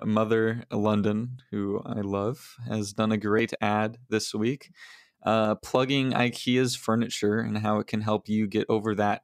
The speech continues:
uh, kind of shame and nervousness you feel when hosting people, uh, for the holidays. Um,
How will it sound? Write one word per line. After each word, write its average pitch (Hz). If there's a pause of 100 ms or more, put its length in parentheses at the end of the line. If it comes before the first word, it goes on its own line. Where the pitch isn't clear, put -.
(140)
uh, -
kind 104
of 95 (680)
shame 135
and 113
nervousness 110
you 104
feel 101
when 101
hosting 104
people, - (500)
uh, 98
for 101
the 98
holidays. 101 (480)
Um, 104